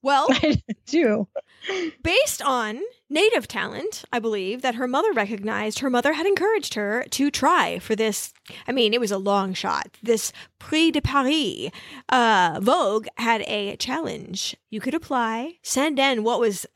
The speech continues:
Speaker 1: this giant dossier full of, um, ideas and packets and about yourself and about fashion and what would you do with the magazine. It was, I mean, it was no joke to fill out all of the paperwork. Um, and the winner of this contest would get to work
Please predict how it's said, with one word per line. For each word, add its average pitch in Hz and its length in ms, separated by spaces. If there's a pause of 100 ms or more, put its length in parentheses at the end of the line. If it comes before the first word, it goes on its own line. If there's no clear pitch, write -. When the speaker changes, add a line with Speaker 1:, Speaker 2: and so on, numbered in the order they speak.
(120)
Speaker 1:
this 202 220
giant 226 560
dossier 220 640
full 214 260
of, 185 440
um, - 560 (160)
ideas 233 560
and 226 120
packets 226 600
and 208 240
about 262 200
yourself 247 480
and 233 60
about 247 300
fashion 240 380
and 214 140
what 214 100
would 220 100
you 226 80
do 254 60
with 269 100
the 226 80
magazine. 233 500
It 302 60
was, 339 340
I - 40
mean, 240 360 (100)
it 226 140
was 247 140
no 285 160
joke 269 200
to 240 80
fill 240 200
out 220 260
all 214 400
of 208 140
the 202 80
paperwork. 214 640
Um, 208 360
and 214 140
the 208 80
winner 269 440 (120)
of 202 80
this 196 140
contest 226 580
would 202 80
get 202 160
to 214 80
work 226 460